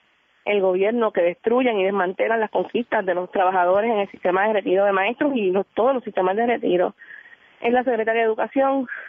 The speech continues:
nombrada por afas, le responde a la Junta de Control Fiscal, que ahora dice es profesora también online y ahora también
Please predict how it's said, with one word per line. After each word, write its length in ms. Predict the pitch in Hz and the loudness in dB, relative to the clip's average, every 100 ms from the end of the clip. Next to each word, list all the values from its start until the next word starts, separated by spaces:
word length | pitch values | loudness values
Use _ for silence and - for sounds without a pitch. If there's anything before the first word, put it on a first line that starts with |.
| - - | -10 -2
nombrada 480 | 208 196 196 202 214 | 0 0 2 2 2
por 160 | 226 | 0
afas, 400 | 208 202 247 254 _ _ _ _ - | 0 0 0 -2 _ _ _ _ -6
le 100 | 214 | -2
responde 400 | 214 - 254 262 | -2 0 0 2
a 40 | |
la 80 | 240 | 2
Junta 320 | 240 247 254 | 0 0 0
de 100 | 240 | 0
Control 320 | 233 233 240 247 | 0 0 0 0
Fiscal, 440 | 285 - 208 214 - _ _ - | -4 -2 -2 -2 -8 _ _ 0
que 80 | |
ahora 260 | 208 196 226 | 2 4 2
dice 420 | 233 247 233 208 - | 0 0 -2 -2 -4
es 100 | 214 | -4
profesora 580 | 247 220 196 233 226 214 | -2 -4 -2 2 2 2
también 300 | 202 208 208 | 0 0 2
online 420 | 208 247 269 277 | 2 2 2 0
y 100 | 202 | 0
ahora 240 | 196 202 | 2 0
también 460 | 208 220 214 214 226 | -2 0 0 0 -2